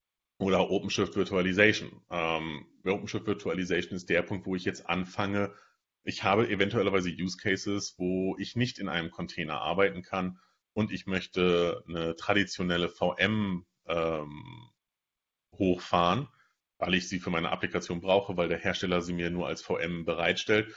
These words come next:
Und ich möchte aber diese ganzen Funktionalitäten, über die wir gerade gesprochen haben, das Logging, Routing, Alerting, bla, bla, bla, bla, bla,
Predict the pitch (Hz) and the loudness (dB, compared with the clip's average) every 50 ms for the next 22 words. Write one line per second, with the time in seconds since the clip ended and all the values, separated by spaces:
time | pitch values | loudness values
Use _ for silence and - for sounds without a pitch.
0 | - - - _ _ _ _ - 98 98 98 98 98 98 95 101 - 113 120 123 | -20 -20 -20 _ _ _ _ 0 2 2 2 2 0 -4 -8 -6 -2 0 0 2
1 | - 135 107 110 104 98 95 98 92 98 101 120 131 - - 127 113 113 - 120 | 4 2 4 4 2 0 0 2 4 4 4 4 2 0 -2 -4 -4 -2 -2 -4
2 | 107 - 113 101 95 90 90 - 127 156 - 113 98 95 87 90 85 90 87 85 | -4 -2 -2 -2 -2 -2 0 2 0 0 0 0 -2 0 -2 0 -2 0 0 0
3 | 80 82 82 - - - - 113 101 - 95 85 85 80 78 71 76 78 90 92 | -2 -2 -2 -8 -10 -4 -2 -2 -2 -2 -4 -8 -6 -6 -6 -6 -4 -4 -4 -4
4 | - - 98 95 101 101 98 95 95 90 90 90 87 85 - - 110 110 104 - | -2 -2 2 4 4 4 4 4 2 2 2 2 0 -4 -4 -2 0 0 0 -2
5 | - - 104 98 92 92 92 92 90 90 90 90 - - 98 95 95 95 98 101 | -2 -2 0 2 2 2 2 0 0 0 -2 -2 -4 -2 0 0 4 6 6 6
6 | 98 98 - - 104 95 90 90 90 90 - - 101 98 98 101 95 92 92 95 | 6 4 2 -2 -2 0 0 0 -2 -4 -4 2 2 2 4 4 4 4 4 4
7 | 87 85 85 90 85 78 - 107 113 104 87 - - | 0 0 2 0 -2 -2 0 0 0 0 0 -2 -6